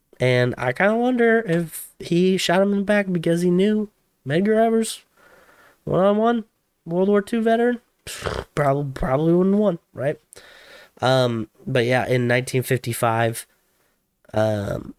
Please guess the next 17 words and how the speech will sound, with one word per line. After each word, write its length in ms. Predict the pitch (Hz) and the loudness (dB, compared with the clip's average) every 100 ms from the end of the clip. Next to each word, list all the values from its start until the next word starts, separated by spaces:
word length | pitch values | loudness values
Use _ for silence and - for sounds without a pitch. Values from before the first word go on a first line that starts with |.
| _ - | _ -2
or 160 | 120 | 0
nineteen 360 | 117 120 120 113 | 0 -2 -2 -4
sixty, 480 | - 101 - - - | -6 -6 -8 -10 -8
sorry, 280 | - - - _ _ _ - | -8 -8 -10 _ _ _ -10
sixty-three, 680 | - 113 117 - 90 - - - _ _ _ _ | -4 -2 -2 -4 -8 -10 -16 -20 _ _ _ _
uh, 440 | - 110 101 117 110 - _ _ _ _ _ _ | -4 -2 -2 -4 -6 -10 _ _ _ _ _ _
he 340 | - 123 117 | -4 -2 -2
got 240 | 110 101 - | -2 -4 -2
shot 540 | - - 139 120 101 | -2 0 -2 -4 -8
in 100 | 120 | -8
the 80 | 117 | -8
back 520 | 113 110 107 104 - _ _ _ _ _ _ - | -4 -2 -2 -4 -10 _ _ _ _ _ _ -4
after 380 | 110 101 101 | -4 -2 -6
he 360 | 104 - 113 107 | -8 -10 -6 -4
had 200 | 104 104 | -4 -4
gotten 300 | - 135 107 | -4 -4 -8
home. 520 | - 117 113 110 113 | -4 -2 -2 -4 -6